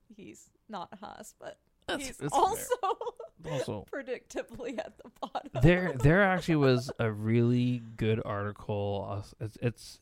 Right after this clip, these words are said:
Speaker 2: the problem with, the problem is, is that if you follow down the more news and the latest news rabbit hole, all the really fun articles that were at the beginning of the weekend
Speaker 1: Yeah.
Speaker 2: get lost, um, in the ether as the races finish up.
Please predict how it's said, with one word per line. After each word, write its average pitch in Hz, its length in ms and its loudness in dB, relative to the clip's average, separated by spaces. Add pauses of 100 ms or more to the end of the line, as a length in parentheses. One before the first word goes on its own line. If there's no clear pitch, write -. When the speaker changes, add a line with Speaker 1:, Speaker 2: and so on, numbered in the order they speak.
(100)
Speaker 2:
the 123 80 2
problem 175 320 4
with, 139 240 -12
the 123 80 -8
problem 156 300 0
is, 117 140 -2
is 110 120 -8
that 107 120 -4
if 104 120 -10
you 110 80 -6
follow 139 300 -2
down 107 240 -4
the 101 80 -8
more 101 260 -6
news 98 440 -8
and 98 100 -12
the 95 80 -8
latest 95 360 -8
news 104 260 -8 (160)
rabbit 101 320 -4
hole, 123 440 0
all 117 180 0
the 123 100 0
really 110 220 -2
fun 104 260 -6
articles 107 720 -4
that 104 200 -6
were 107 340 -6
at 113 80 -2
the 120 60 -10
beginning 104 540 -6
of 107 100 -4
the 107 80 -6
weekend 120 560 -6 (140)
Speaker 1:
Yeah. 285 120 -10
Speaker 2:
get 247 300 -4
lost, 107 520 -6 (260)
um, 104 460 -6 (1120)
in 127 100 -6
the 110 160 -8
ether 113 260 -2
as 107 160 -2
the 101 100 -4
races 98 360 -8
finish 98 360 -6
up. 113 240 -2